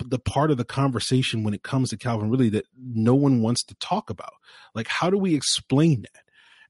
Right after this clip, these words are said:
And the assumption is going to be, well, it had to do with the off-field stuff, right? You know, and I say maybe, again,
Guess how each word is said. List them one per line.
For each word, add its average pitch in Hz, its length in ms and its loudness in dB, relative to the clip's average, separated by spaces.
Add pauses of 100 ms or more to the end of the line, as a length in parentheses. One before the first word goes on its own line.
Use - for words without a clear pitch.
And 131 400 4
the 131 140 6
assumption 156 640 4
is 120 160 4 (320)
going 151 300 4
to 117 100 0
be, 139 360 2
well, 131 360 4
it 113 100 -2
had 127 220 -4
to 107 60 -14
do 127 220 4
with 110 160 0
the 107 120 -6
off-field 110 500 -2
stuff, - 460 -14 (180)
right? 113 320 -2 (560)
You 117 140 0
know, 110 360 2
and 127 160 4
I 165 280 2 (100)
say 165 280 2
maybe, 151 600 0
again, 120 480 -2